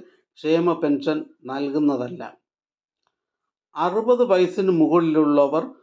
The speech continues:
പുനർവിവാഹിതരായിട്ടില്ല എന്ന സർട്ടിഫിക്കറ്റ് ഹാജരാക്കേണ്ടതില്ല. എന്നാൽ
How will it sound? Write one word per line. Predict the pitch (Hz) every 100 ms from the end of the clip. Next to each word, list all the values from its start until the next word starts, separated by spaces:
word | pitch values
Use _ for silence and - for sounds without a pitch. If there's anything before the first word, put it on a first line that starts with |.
| _ -
പുനർവിവാഹിതരായിട്ടില്ല | 170 185 214 214 160 151 165 180 175 185 165 160 147 147 160 160 160 147 135 139 131 - _ _ _ _
എന്ന | 156 175 190 220 294 - _ _ _ _ _
സർട്ടിഫിക്കറ്റ് | 170 165 - 147 185 - 160 180 185 - _ _ 139
ഹാജരാക്കേണ്ടതില്ല. | 139 151 170 170 165 180 175 165 147 123 120 120 - _ _ _ _ _ _ _ -
എന്നാൽ | 170 185 151